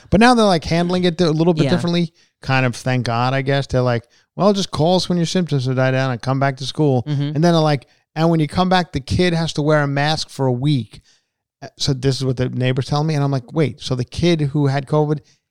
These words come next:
Speaker 1: has to wear a mask in the classroom with all the other kids with no masks?" Like,
Speaker 2: Yeah.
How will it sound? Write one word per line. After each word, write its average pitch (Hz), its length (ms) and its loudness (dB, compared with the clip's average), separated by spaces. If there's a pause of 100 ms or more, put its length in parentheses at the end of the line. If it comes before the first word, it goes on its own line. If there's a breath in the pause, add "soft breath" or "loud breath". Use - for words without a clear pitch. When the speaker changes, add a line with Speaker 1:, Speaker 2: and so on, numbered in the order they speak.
(140)
Speaker 1:
has 139 160 -2
to 139 60 -2
wear 139 140 4
a 131 60 0
mask 131 360 -2 (120)
in 143 160 0
the 135 40 -2
classroom 143 380 0
with 127 180 0 (100)
all 147 180 4
the 151 100 4
other 139 100 0
kids 139 220 -2
with 123 100 -4
no 139 160 2
masks?" 139 600 -2
Like, 135 100 2
Speaker 2:
Yeah. 120 240 -4